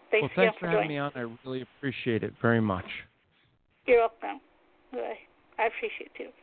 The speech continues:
Speaker 1: Bye. Okay, um,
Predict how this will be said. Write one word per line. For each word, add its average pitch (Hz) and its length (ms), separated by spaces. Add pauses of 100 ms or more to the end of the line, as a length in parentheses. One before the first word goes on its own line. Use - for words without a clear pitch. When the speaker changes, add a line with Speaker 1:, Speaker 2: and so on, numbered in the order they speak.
(120)
Speaker 1:
Bye. 220 200 (4000)
Okay, 233 500 (120)
um, 208 420